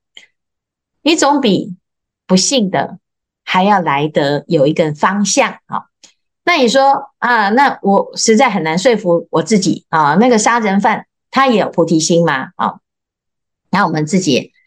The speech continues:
要讨论到这么多呢，除非我们的智慧是很广大，能够看透前世今生，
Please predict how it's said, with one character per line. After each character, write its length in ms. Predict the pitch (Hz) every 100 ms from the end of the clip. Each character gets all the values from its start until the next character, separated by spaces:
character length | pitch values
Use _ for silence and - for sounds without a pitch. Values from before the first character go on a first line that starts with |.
| _ _ _ _
要 220 | 214 196
讨 240 | 165 - 180
论 160 | 262
到 100 | 254
这 140 | 214 214
么 100 | 160
多 300 | 165 160 156
呢， 160 | 127 -
除 220 | - 175
非 240 | 175 202
我 100 | 185
们 80 | 156
的 140 | 156
智 260 | 151 226 208
慧 220 | 175 165
是 160 | 156 185
很 240 | 160 160
广 300 | 185 160 -
大， 240 | - 180 - _ _
能 160 | - 190
够 200 | 269 247
看 520 | - 330 330 240 175 - _ 185
透 360 | 233 202 - _ _
前 200 | - 185
世 140 | 190
今 240 | 202 185 175
生， 360 | 170 156 165